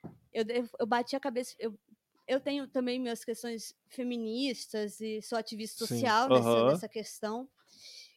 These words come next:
Speaker 1: E eu falei, "Gente, não é possível, não é possível que exi-", e tem, tem muitas mulheres que são grandes líderes e acaba que o movimento,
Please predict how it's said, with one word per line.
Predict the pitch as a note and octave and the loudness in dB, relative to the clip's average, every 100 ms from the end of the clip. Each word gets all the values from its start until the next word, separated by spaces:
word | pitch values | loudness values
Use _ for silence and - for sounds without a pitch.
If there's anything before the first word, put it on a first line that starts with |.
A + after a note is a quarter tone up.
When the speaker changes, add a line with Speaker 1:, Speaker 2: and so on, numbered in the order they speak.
| _ | _
Speaker 1:
E | B3 | -2
eu | |
falei, | C#4 A4+ F#4+ | 0 -2 -2
"Gente, | F#4 F#4 | -2 -6
não | C4+ B3+ | -6 -6
é | |
possível, | B3+ G4 - B3+ C4 G#3 F3+ - | -6 -10 -6 -6 -4 -6 -8 -10
não | A#3 B3 | -4 -4
é | |
possível | A#3+ A#3+ - D#4 C#4 | -6 -12 -4 -2 -2
que | C4+ B3 - _ _ _ _ _ _ | -4 -10 -10 _ _ _ _ _ _
exi-", | B3+ C4 B3+ - | 2 2 -2 -4
e | - | -2
tem, | C#4 - D4+ G#4 E4+ A3+ | 2 4 4 4 0 2
tem | C#4+ | 4
muitas | C#4+ D#4+ G4 F4 | 4 2 2 -2
mulheres | C#4+ C4+ A#3+ B3 - | 0 2 2 2 -2
que | - | -12
são | - B3+ | -8 -4
grandes | A#3+ D4 F4 D#4 | 0 0 0 0
líderes | C4+ A#3 A3+ G#3+ G3+ G3+ - _ _ _ - | -2 -2 -2 -2 -2 -10 -16 _ _ _ -14
e | A#3 A#3 A#3 A3+ A3 A3+ _ _ _ _ | -8 -6 -4 -6 -6 -10 _ _ _ _
acaba | B3 C4+ C4 C#4 | 0 2 0 0
que | - C#4 | -2 0
o | C#4 | 0
movimento, | C4+ C#4+ C4 C4 B3+ D#4+ C#4+ - G3+ | 2 2 2 0 0 0 -2 -4 -6